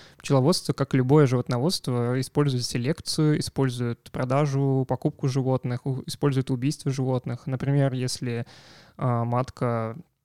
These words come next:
изжила свой, грубо говоря, эксплуатационный срок, её через два года просто меняют, старую матку убивают, новую подселяют. Если новую матку пчёлы не примут, её просто убьют.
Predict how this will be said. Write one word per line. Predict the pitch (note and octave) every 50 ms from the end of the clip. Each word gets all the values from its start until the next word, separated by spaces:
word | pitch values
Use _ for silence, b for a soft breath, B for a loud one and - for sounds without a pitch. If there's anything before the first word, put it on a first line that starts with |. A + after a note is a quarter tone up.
| _ -
изжила | C#3 C3 B2 C3 C3+ C3 B2+
свой, | A#2+ - - C3 B2+ A#2+ A#2 A2+ A#2 A#2 -
грубо | - C#3 C3 B2+
говоря, | B2 B2+ B2 A#2+ A#2+ A#2+
эксплуатационный | A#2 - - C#3+ C#3 C3+ C3 - C#3+ C#3 C#3 C3 B2
срок, | - - C#3+ C3+ E3 F3+ - -
её | B2 B2
через | - - C3 B2
два | B2 B2 A#2+
года | A#2+ B2+ B2 B2+
просто | - C#3 B2+ - - C3+
меняют, | A#2+ A#2 A2+ A#2+ D3 E3+ E3 C#3 -
старую | - - C3 B2 B2 B2 B2
матку | A#2+ A#2 A#2 - - - - A#2+ A#2 A#2 A2+
убивают, | A#2+ A#2+ A#2 A#2+ A2 A#2 C3 D3+ D3 B2+ -
новую | B2 B2 C3 B2 B2 A#2+
подселяют. | - - - - C#3 A#2 C3 C#3+ D3+ C#3 -
Если | B2+ A#2 A2+ - - - A#2+
новую | A#2+ B2 A#2+ B2 B2 A#2+ A#2+ A#2
матку | B2+ B2 - - - - A#2 A2+ - -
пчёлы | - - C#3 C3+ C3
не | B2 -
примут, | - D3 E3+ F3 D3 -
её | C3 B2 B2+
просто | - C3+ A#2+ - - C3
убьют. | B2+ B2 A#2+ A2+ A2 -